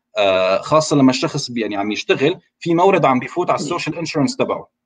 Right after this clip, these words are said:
لما يفوت على الساعة في أموال عم بتفوت له بهالهذا وفي اقتطاعات وكذا، بيقولوا هذا الشخص عم بيشتغل، لا في عمل وفي راتب، صعيد سرح من العمل، ولكن هو م-، دبر حاله وعم بيفوت عليه دخل، فهو غير مؤهل ويتم رفض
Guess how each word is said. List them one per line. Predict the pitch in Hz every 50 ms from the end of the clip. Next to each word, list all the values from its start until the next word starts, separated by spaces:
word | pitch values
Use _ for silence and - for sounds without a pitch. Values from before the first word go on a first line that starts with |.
| _ - - _ -
لما | 131 123 131 131
يفوت | 127 - 233 233
على | 156
الساعة | 151 - - 196 196 127 120
في | 127 - 190 196 190 156
أموال | 143 147 151 165 165 147
عم | 131 127
بتفوت | 131 135 - - 175 - 139
له | 139
بهالهذا | 135 127 117 123 117 110 117 123 123 120 139
وفي | 135 - 160 180 170
اقتطاعات | - - 160 143 - 127 120 120 139 143 143
وكذا، | 135 - 143 131 151 190 190 - _ _ _ - -
بيقولوا | 180 185 156 170
هذا | 190 190
الشخص | 160 - - 185 175 - 165
عم | 147 143
بيشتغل، | 139 135 - - 202 190 208 262 294 202
لا | 175 175 175 - -
في | 214 226
عمل | 196 160 160 180 190 185
وفي | 151 147 208 214
راتب، | 208 175 151 - - - - _ _ _
صعيد | - - 135 - 190 208 -
سرح | - 180 170 180 151 - 160
من | 147 139
العمل، | 131 113 131 147 185 196 196 _ _ - _ -
ولكن | - 123 147 175 175 - 165 160
هو | 170 190 196 190
م-، | 208 220
دبر | - 139 151 208 202 160 160 139
حاله | 127 - - 135 143 170 214 202 - -
وعم | - 123 123 123 127
بيفوت | 127 131 - 170 151
عليه | 147 123 113 107
دخل، | 98 98 - - - _ _ _ _ _ _ _ _
فهو | - 143 143 170 180
غير | 143 170 202 196
مؤهل | 165 160 - 160 156 147 147 170 180 147
ويتم | 123 123 120 120 - 175 175 160 139
رفض | 131 165 165 - 208 190 170 -